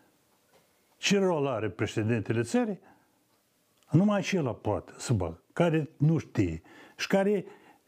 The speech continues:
ori e carierist, ori incompetent absolut, nu conștientizează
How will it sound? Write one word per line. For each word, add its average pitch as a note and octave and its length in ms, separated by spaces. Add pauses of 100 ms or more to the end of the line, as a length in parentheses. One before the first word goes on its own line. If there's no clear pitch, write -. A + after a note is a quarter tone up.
(420)
ori G3+ 260
e F#3 40
carierist, F#3 840 (440)
ori A#3 300
incompetent F#3+ 1080
absolut, G3+ 720
nu D#3 140
conștientizează D3+ 960